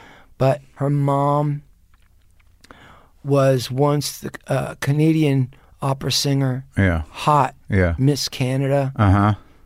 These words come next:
Speaker 1: Her father was an opera singer.
Speaker 2: Huh.
Speaker 1: Anyway, she s-, she wanted to be an entertainer.
Speaker 2: Yeah.
Speaker 1: But she, she was never gonna be. You, you have to have so much.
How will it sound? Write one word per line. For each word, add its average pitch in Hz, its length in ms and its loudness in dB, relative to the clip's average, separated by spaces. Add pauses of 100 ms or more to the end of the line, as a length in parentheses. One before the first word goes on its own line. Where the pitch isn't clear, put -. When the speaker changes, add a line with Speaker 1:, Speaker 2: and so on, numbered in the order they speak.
(440)
Speaker 1:
Her 123 140 -8
father 147 460 0
was 135 200 0
an 131 80 0
opera 131 300 -4
singer. 135 460 -2
Speaker 2:
Huh. 127 200 2 (220)
Speaker 1:
Anyway, 135 500 0 (1800)
she 190 320 -2
s-, - 140 -6 (100)
she - 240 -2
wanted 170 360 2
to 143 60 -2
be 139 200 2
an 135 100 2
entertainer. 135 800 -4
Speaker 2:
Yeah. 87 280 2 (840)
Speaker 1:
But 139 120 -8
she, - 380 -4
she - 240 0
was 127 160 0
never 131 240 0
gonna 120 280 -4
be. 123 140 -6
You, 139 320 -2
you 151 200 0
have 165 140 2
to - 100 -2
have 127 160 2
so - 200 -2
much. 143 320 -2